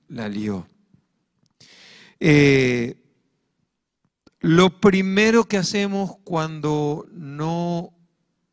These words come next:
nos movemos un poquito del centro de la voluntad de Dios es darle lugar a la carne.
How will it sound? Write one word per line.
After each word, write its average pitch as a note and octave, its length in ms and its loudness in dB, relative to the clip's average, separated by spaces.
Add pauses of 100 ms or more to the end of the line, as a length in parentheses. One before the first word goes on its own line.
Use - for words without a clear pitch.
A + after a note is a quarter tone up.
(340)
nos C#3+ 320 -6
movemos D#3 640 -4 (340)
un F#3+ 220 -8
poquito F3 760 -8 (380)
del A#2+ 240 -6
centro E3 540 -6
de A#2 100 -4
la A2+ 80 -6
voluntad A#2 480 -6
de A#2 100 -8
Dios D#3+ 460 -10 (1200)
es B2 160 -4
darle C#3+ 340 -2
lugar B2+ 320 -4
a A#2+ 40 -10
la A#2 100 -8
carne. - 500 -18